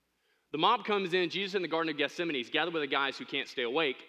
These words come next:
and they come up to him with torches, with clubs, and they're there to crucify him. In this moment, he knows in his heart he has authority over all flesh.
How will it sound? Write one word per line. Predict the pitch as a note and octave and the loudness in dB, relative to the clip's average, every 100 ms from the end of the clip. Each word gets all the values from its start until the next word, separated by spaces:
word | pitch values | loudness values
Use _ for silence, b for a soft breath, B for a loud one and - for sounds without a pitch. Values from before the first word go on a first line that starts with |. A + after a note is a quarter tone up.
| _ _ _ _ - _ _ _ _ _ _ _ _ - | _ _ _ _ -20 _ _ _ _ _ _ _ _ -4
and | E3+ | -2
they | D3+ | 0
come | A#3 A3+ | 2 2
up | F3+ | 2
to | F#3 | 0
him | E3+ | 0
with | C#3+ | -2
torches, | - G3 G3 F#3+ | -2 -2 -2 -4
with | D#3+ C#3+ | -4 -4
clubs, | E3 D#3 D3 - D3 - | -2 0 -2 -6 -16 -4
and | D#3 D#3 D#3 C3 _ | -2 -2 -4 -8 _
they're | C#3+ D#3 | -2 2
there | D#3 | 2
to | C#3 | 0
crucify | D3+ C3+ C3 A#2 A2+ | -4 -6 -6 -8 -8
him. | A#2 A#2 | -10 -8
In | F3+ G3 | -4 -2
this | F#3+ E3+ - | -2 -4 -4
moment, | C#3+ B2+ - - | -4 -4 -6 -8
he | F#3 G#3 | -8 -4
knows | D3+ A#2 A#2+ | -2 -2 -2
in | D3 | -6
his | D3+ D#3 | -6 -6
heart | - B2 A2 G#2+ | -6 -6 -4 -4
he | B2+ | -6
has | A#2 | -6
authority | - B2+ A#2+ | -6 -6 -4
over | G#2 G2+ | -4 -6
all | F#2+ | -10
flesh. | - F2+ F2 | -10 -16 -18